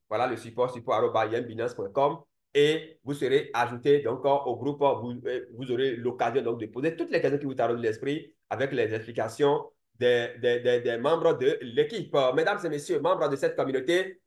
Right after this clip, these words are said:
voilà, hein, c'est tout ce que moi je tiens à partager avec vous, hein, pour le compte donc de ce tutoriel. Et on a, vous en avez, d'accord, vous en avez jusqu'au vingt. Et qu'est-ce que je dis jusqu'au vingt-cinq, hein ? Je crois bien. Jetons encore un coup d'œil ici pour voir. Voilà, il reste encore vingt jours, quinze heures.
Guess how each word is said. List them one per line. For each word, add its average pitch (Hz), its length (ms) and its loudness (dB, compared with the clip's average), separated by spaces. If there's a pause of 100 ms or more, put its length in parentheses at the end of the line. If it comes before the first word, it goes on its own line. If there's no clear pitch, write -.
(100)
voilà, 147 360 6
hein, 147 60 2
c'est 139 140 -4
tout 185 60 -12
ce - 120 -14
que 165 80 -2
moi 139 320 2
je 120 200 -2
tiens 139 340 2
à 143 80 -2
partager 127 340 0
avec 120 260 2
vous, 131 160 2
hein, 120 60 2
pour 135 140 -6
le 113 80 -2
compte 147 340 0
donc 131 240 0
de 110 100 -4
ce 143 100 -8
tutoriel. 131 640 -2 (360)
Et 123 540 0
on - 180 4
a, 131 320 0
vous 131 140 -4
en 123 140 0
avez, 120 500 -2 (100)
d'accord, 123 380 -2
vous 127 60 0
en 120 100 0
avez 117 180 -2
jusqu'au 120 720 0 (100)
vingt. 143 200 2 (260)
Et - 60 -6
qu'est-ce 143 160 -4
que 151 60 2
je 135 40 -8
dis 123 80 -8
jusqu'au 139 260 -2
vingt-cinq, 120 440 -2
hein ? 131 160 2 (280)
Je 117 60 -10
crois 123 220 -2
bien. 117 340 0
Jetons 113 240 -4
encore 123 240 -2
un 113 140 0
coup 117 160 -10
d'œil 110 220 -2
ici 107 260 -10
pour 117 160 -12
voir. 123 500 0 (100)
Voilà, 117 220 0
il 143 80 2
reste 127 140 0
encore 123 320 0
vingt 127 160 2
jours, 131 400 -6
quinze 143 260 4
heures. 131 240 4